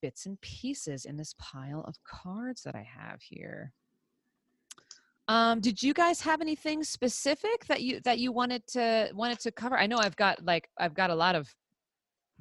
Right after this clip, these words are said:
bits in here, but is there anything that you guys had questions about? Like, especially, like, just, like, about the exam or about studying or anything like that? I feel like you guys are being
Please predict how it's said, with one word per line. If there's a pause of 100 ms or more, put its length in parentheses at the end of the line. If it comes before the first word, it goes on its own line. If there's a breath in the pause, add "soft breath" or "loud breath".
bits
in
here,
but
is
there
anything
that
you
guys
had
questions
about?
Like,
especially,
like,
just,
like,
about
the
exam
or
about
studying
or
anything
like
that?
I
feel
like
you
guys
are
being